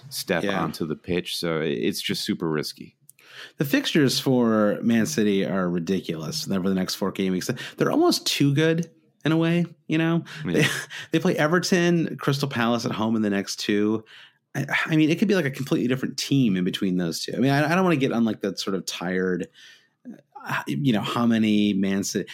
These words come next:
Speaker 2: but it was, it's just amazing how fa-, how, like, fluid the template is right now. I mean, it feels like already after a week, we're not talking about having three Man City midfielders, right? It's like, we're not, I feel like now we're talking about, all right, maybe some combination of Sane and Felipe Anderson and,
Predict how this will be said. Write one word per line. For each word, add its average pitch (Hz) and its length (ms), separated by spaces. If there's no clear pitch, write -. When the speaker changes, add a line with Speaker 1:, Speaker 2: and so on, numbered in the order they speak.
Speaker 2:
but 165 100
it 185 40
was, 185 100
it's 190 240
just 285 120
amazing 156 380
how 110 160
fa-, 123 460
how, 123 140
like, 113 180
fluid 123 800
the 101 80
template 135 400
is 87 120
right 87 100
now. 87 80
I - 20
mean, 107 100
it 117 60
feels 180 140
like 147 180
already 139 300
after 123 180
a 101 60
week, 127 480
we're 120 140
not 139 300
talking 139 260
about 98 160
having 98 240
three 101 640
Man 95 180
City 92 460
midfielders, - 720
right? 117 300
It's 101 240
like, 101 380
we're 131 120
not, 143 280
I 135 80
feel 147 140
like 120 80
now 131 160
we're 143 80
talking 123 260
about, 107 220
all 120 60
right, 101 160
maybe 120 180
some 120 200
combination 110 500
of 120 80
Sane 113 440
and 85 100
Felipe 98 240
Anderson 101 640
and, 87 180